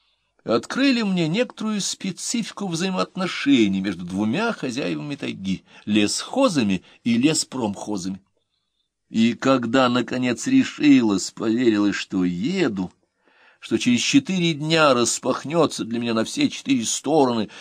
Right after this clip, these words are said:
чудо моё замечтанное, этого чуда мне было уже недостаточно.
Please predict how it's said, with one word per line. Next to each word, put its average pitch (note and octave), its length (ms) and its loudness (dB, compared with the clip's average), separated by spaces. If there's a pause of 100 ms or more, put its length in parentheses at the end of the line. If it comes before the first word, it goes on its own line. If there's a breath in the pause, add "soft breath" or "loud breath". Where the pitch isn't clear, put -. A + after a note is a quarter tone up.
(140 loud breath)
чудо A#3+ 460 2
моё G#3+ 220 4
замечтанное, B2+ 1160 -2 (340 loud breath)
этого A#2 640 2
чуда G#2 260 -4
мне G2 140 -2
было G2 140 0
уже G2 180 0
недостаточно. F2+ 1120 -4